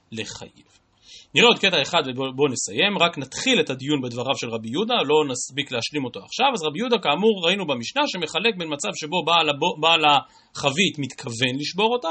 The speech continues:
לבין מצב שאיננו מתכוון. שואלת הגמרא, היכי דמי מתכוון?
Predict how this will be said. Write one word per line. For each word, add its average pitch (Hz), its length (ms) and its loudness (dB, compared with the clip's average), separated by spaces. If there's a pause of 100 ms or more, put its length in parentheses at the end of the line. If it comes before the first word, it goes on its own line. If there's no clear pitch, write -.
לבין 247 220 -2
מצב 254 220 0
שאיננו 175 360 -2
מתכוון. 120 440 -6
שואלת 233 280 2
הגמרא, 175 360 4 (440)
היכי 285 220 2
דמי 254 280 4
מתכוון? 123 480 -4